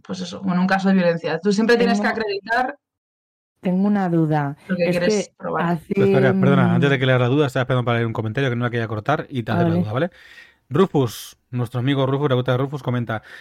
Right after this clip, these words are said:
Speaker 3: "Algunos policías de unidades exclusivas incluso te, le dicen a las denunciantes que para qué denunciar si el juez va a archivarlo sin mirar el expediente siquiera, como si su trabajo fuese, fuese hacer una criba".
Speaker 2: Sí, sí, sí.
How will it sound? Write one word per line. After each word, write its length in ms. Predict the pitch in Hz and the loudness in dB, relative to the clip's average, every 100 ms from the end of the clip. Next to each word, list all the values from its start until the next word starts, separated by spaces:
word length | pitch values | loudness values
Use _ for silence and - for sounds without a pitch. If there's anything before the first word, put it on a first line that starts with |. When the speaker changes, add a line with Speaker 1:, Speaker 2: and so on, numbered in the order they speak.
| - _ - | -20 _ 0
Speaker 3:
"Algunos 320 | 131 165 170 | 2 2 4
policías 480 | 165 147 165 165 151 | 2 4 4 2 2
de 60 | |
unidades 340 | 143 143 151 127 | 0 2 2 0
exclusivas 480 | 127 135 147 151 139 | -4 -2 0 0 -2
incluso 300 | 120 117 110 | -4 -4 -4
te, 240 | 117 117 | -6 -4
le 100 | 113 | -2
dicen 320 | 120 123 139 | -2 0 0
a 80 | 127 | 0
las 140 | 113 | -2
denunciantes 680 | 110 107 101 123 117 139 - - - _ | -4 -6 -4 -4 -2 -4 -8 -14 -20 _
que 100 | - | -12
para 200 | - 107 | -6 -2
qué 80 | 123 | 2
denunciar 400 | 139 139 127 139 | 2 2 2 0
si 80 | 123 | -2
el 60 | |
juez 180 | - 135 131 | -2 -2 0
va 60 | |
a 40 | 123 | -2
archivarlo 400 | - 117 123 139 | 0 -2 -2 -4
sin 160 | 131 | -4
mirar 180 | 110 117 | -2 -2
el 60 | 123 | -2
expediente 460 | 113 113 107 113 127 | -2 -4 -4 -6 -8
siquiera, 420 | 107 - 92 - _ _ - | -10 -12 -14 -16 _ _ -10
como 180 | 113 | -8
si 100 | 101 | -8
su 80 | 104 | -6
trabajo 320 | 107 110 127 | -4 -4 -4
fuese, 300 | 127 123 131 | -2 -2 -2
fuese 240 | - 131 139 | -4 -2 -2
hacer 180 | 139 135 | -2 -2
una 200 | 123 - | -2 -2
criba". 340 | 113 104 90 _ _ _ _ _ _ _ _ _ _ _ - - _ _ _ - | -4 -4 -6 _ _ _ _ _ _ _ _ _ _ _ -20 -20 _ _ _ -2
Speaker 2:
Sí, 160 | 202 185 | 0 2
sí, 220 | 196 165 | 4 4
sí. 340 | 175 165 160 | 2 0 -2